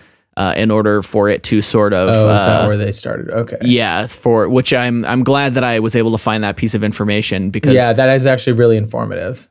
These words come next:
Speaker 1: it's, it's some, it's some, some useful context for a game that is, uh, absolutely wild
Speaker 2: It is
Speaker 1: and
Speaker 2: wild.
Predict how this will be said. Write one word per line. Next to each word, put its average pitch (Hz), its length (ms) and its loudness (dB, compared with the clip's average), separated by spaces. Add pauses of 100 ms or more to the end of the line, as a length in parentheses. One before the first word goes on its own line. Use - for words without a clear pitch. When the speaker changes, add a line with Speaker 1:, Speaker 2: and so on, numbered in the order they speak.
(140)
Speaker 1:
it's, 131 240 0
it's 147 180 2
some, 151 320 2
it's 139 160 2
some, 143 240 0
some 143 180 2
useful 151 320 4
context 127 640 -2 (220)
for 123 180 2
a 120 60 2
game 120 300 0
that 117 140 2
is, 113 280 2 (260)
uh, 98 300 0
absolutely 127 680 2
wild 95 680 -2 (140)
Speaker 2:
It - 80 0
is 127 280 4
Speaker 1:
and 120 80 0
Speaker 2:
wild. 104 380 2